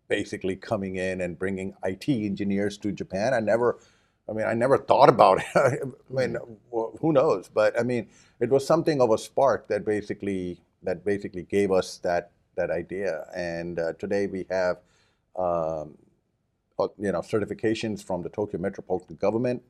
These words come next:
Speaker 1: Um, you know, we have, uh, you know, um, we have certifications from the Ministry of Economy and Trade. I mean, our company has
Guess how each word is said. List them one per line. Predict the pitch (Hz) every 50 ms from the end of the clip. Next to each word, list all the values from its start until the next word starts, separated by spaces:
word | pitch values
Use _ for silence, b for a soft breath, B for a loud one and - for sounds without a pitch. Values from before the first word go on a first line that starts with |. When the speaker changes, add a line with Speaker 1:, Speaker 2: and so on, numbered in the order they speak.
| _ _ _ -
Speaker 1:
Um, | 92 90 87 82 82 87
you | 92
know, | 85 95
we | 92 104 98
have, | 90 90 87 85 - _ _ - -
uh, | 82
you | 85 87 90
know, | 82 80 78 - - 82
um, | 80 78 78 76 76 - - - _ _ _ _ _ _ _ _
we | 92 92 92 80
have | 87 92 90 85 90 - b b b b b b b b
certifications | - 104 92 - 101 - - 107 101 - 107 101 98
from | - - 98 92 90 90 90
the | 85 80
Ministry | 90 92 95 - - 95
of | 85
Economy | 85 - - 95 90 90 90 85
and | 76 71
Trade. | - - 98 98 113 120 131 131 107 - 95
I |
mean, | 90 90 92 90 85
our | 80 82 82
company | - - 87 87 85 - 98 98 92 85 -
has | 82 82 80 78 80 78 78 - -